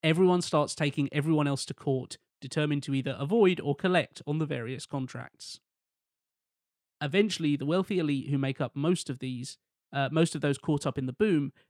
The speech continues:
agree to nullify many of the contracts, with buyers having to pay as little as three percent of the money that they had promised.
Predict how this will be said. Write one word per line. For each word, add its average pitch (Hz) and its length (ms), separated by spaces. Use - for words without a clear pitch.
agree 147 260
to 143 120
nullify 143 540
many 131 240
of 127 80
the 123 80
contracts, 147 640
with 139 200
buyers 156 340
having 135 240
to - 80
pay 131 320
as 127 160
little 151 340
as 135 160
three 175 300
percent 143 540
of 131 80
the 143 80
money 127 280
that 120 140
they 120 140
had 117 140
promised. - 560